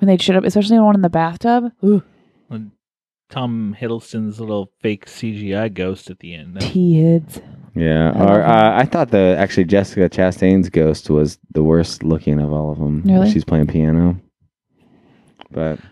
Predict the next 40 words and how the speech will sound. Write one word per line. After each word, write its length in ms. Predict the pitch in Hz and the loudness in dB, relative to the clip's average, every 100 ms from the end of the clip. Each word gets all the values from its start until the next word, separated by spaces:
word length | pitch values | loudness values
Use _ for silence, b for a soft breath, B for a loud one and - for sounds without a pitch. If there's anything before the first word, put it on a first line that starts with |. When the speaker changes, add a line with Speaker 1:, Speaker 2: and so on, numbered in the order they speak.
| - | -6
Speaker 2:
I 40 | |
don't 100 | - | -2
know, 40 | 156 | -2
overall, 360 | 208 208 180 | 2 4 6
Speaker 3:
Uh, 100 | 170 175 | 6 6
hold 100 | 202 | 4
Speaker 2:
I, 20 | |
Speaker 3:
on, 60 | 170 | 4
what's 200 | 202 - | 2 2
the 80 | 233 | 2
Speaker 2:
it 40 | |
was 80 | 202 | 4
Speaker 3:
main 100 | 185 | 4
Speaker 2:
a 40 | |
little 140 | 180 175 | 4 4
Speaker 3:
actress? 180 | 175 | 0
Speaker 2:
slow. 400 | - 151 139 131 | 0 -2 0 2
Speaker 3:
Who 100 | 165 175 | 4 4
is 80 | |
she? 360 | 180 180 180 190 - _ _ _ _ _ _ _ _ | 2 0 0 -2 -10 _ _ _ _ _ _ _ _
Speaker 2:
Uh, 180 | 131 - | -18 0
Speaker 3:
'Cause 220 | 139 - | 0 2
she's 220 | 165 175 | 0 0
from 260 | - 160 151 | 0 0 2
a, 240 | 113 110 - | 2 2 0
a, 340 | - 113 107 107 - | 0 2 2 -2 -8
a 60 | 107 | -12
couple 280 | - 123 120 | -4 0 4
of 140 | 110 | 2
things 220 | 117 110 | 2 -2
that 100 | 107 | 0
I 20 | 98 | 0
actually 260 | 123 110 | -2 -4
like. 220 | 92 95 92 | -2 2 2
Speaker 1:
She's 120 | 131 | 2
Jane 200 | 143 240 | 2 2
Speaker 2:
Mia, 100 | 220 | 4
Speaker 1:
Eyre. 320 | - 185 165 | 2 0 -4
Speaker 2:
Mia 400 | 151 143 160 156 | -10 -10 -6 -4
Was-, 680 | 151 120 123 135 135 - - | -6 -6 -4 -4 -4 -12 -20